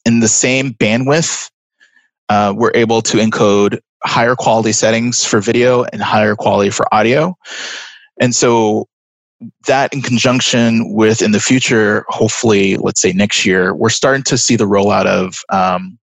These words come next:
of the next version of wireless.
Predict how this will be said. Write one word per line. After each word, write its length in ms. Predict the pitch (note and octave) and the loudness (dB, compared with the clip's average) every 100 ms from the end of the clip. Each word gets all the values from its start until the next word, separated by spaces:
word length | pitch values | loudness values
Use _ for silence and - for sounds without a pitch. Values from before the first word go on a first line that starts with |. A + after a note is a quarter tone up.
| _ _ _ _ - _ _ _ _ _ | _ _ _ _ -20 _ _ _ _ _
of 560 | F#2+ F#2+ F#2+ F#2 F#2 - _ _ _ _ _ _ _ _ - | -2 0 0 -2 -6 -16 _ _ _ _ _ _ _ _ -6
the 100 | A#2 | 0
next 420 | G2+ G2+ G2+ - | 2 2 0 -2
version 360 | - G2+ G#2 G#2+ | -2 0 2 0
of 140 | G2 | 0
wireless. 840 | F#2+ F#2 G2 A2+ D3+ - - - | 0 0 0 2 0 0 -4 -8